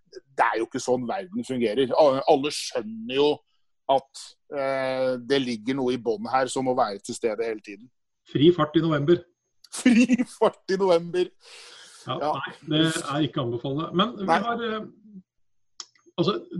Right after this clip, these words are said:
Speaker 2: vi kan jo si det sånn at det, det er jo en det er jo en ekstra innsats man gjør i oktober. Eh,
Speaker 1: Yes. Det er det.
Speaker 2: så,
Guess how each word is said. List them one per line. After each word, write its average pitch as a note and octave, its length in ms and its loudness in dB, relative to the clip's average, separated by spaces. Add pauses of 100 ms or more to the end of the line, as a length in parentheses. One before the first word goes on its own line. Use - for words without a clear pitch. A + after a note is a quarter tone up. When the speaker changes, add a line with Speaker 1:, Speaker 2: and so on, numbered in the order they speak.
Speaker 2:
vi F#3+ 80 0
kan D3+ 200 -2
jo A3 80 -2
si D3 220 2
det D3+ 140 2
sånn D#3+ 240 0
at C#3 120 -4
det, C#3+ 200 -6
det D3 80 0
er A#2+ 120 0
jo D#3+ 100 0
en F3 80 -2 (580)
det C#3 80 2
er C#3 80 6
jo F3 100 8
en F3+ 120 -8
ekstra - 460 -2
innsats E3 580 -4
man D3+ 200 -2
gjør B2 320 0 (100)
i B2+ 220 -8 (100)
oktober. D#3 480 -2 (200)
Eh, D#3 360 0
Speaker 1:
Yes. E3 220 6 (840)
Det E3 120 2
er B2 180 2
det. - 180 -4
Speaker 2:
så, F3+ 140 2